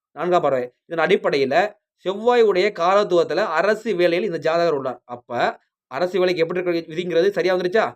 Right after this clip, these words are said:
சிம்மம் சிவ-, சுபத்துவமாக இருக்க வேண்டும். அப்படி இருந்தா தான்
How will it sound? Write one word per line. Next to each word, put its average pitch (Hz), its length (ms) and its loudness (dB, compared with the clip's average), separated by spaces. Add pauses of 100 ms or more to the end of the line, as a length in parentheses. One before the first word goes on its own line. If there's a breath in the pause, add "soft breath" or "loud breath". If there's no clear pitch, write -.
(320)
சிம்மம் 170 280 -6
சிவ-, 165 200 2
சுபத்துவமாக 165 840 -2
இருக்க 156 320 -2
வேண்டும். 139 580 0 (520)
அப்படி 135 160 -4
இருந்தா 175 300 2
தான் 160 220 0